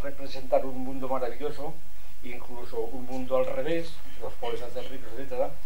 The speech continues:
sin embargo, se tiene conciencia de las dificultades que median para llegar a él. Precisamente, el, el ejercicio de esta diferencia, de estas distancias, es uno de los rasgos característicos del género literario de las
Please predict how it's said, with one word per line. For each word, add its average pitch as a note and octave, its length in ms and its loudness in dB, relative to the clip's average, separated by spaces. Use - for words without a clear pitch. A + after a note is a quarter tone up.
sin C4+ 200 0
embargo, E3 500 2
se B2+ 120 0
tiene D3+ 240 0
conciencia D3 600 0
de C#3+ 120 0
las B2+ 120 -2
dificultades C3+ 600 0
que - 180 0
median D3 460 0
para A#2+ 140 0
llegar A2 240 0
a G2+ 40 0
él. G#2+ 80 0
Precisamente, D3+ 760 0
el, C3+ 540 0
el C3+ 120 0
ejercicio B2 880 0
de B2+ 80 0
esta A#2+ 640 0
diferencia, C#3+ 540 0
de C3 80 0
estas B2+ 200 0
distancias, C#3+ 540 0
es - 180 0
uno C#3+ 140 0
de C#3+ 60 0
los C3 200 0
rasgos C#3 280 0
característicos C3 760 0
del G#2 200 0
género C3 320 0
literario C3+ 580 0
de - 80 0
las F3 260 0